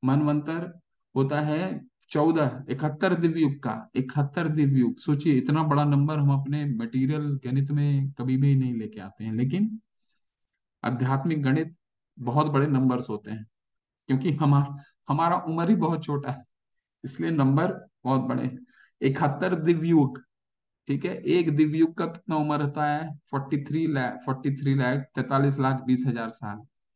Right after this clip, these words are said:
इसको इकहत्तर से multiply कीजिएगा तो मनवंतर आता है, यानी एक मनु युग, एक मनु इतना जीवन काल रहता है मनु युग का,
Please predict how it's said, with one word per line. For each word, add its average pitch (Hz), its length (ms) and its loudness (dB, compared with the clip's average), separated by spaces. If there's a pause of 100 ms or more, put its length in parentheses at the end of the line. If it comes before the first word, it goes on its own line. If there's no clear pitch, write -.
(140)
इसको 135 260 -2
इकहत्तर 143 420 -2
से 151 140 -4
multiply 151 560 -2
कीजिएगा 131 680 -2 (340)
तो 143 60 0
मनवंतर 143 640 2
आता 143 300 0
है, 120 200 -6
यानी 139 380 2
एक 160 240 0
मनु 147 280 0
युग, 139 320 2 (220)
एक 147 160 -2
मनु 143 340 0
इतना 151 320 -4
जीवन 143 400 2
काल 127 220 0
रहता 117 440 -6
है 107 100 -6
मनु 110 240 -6
युग 95 180 -12
का, - 140 -18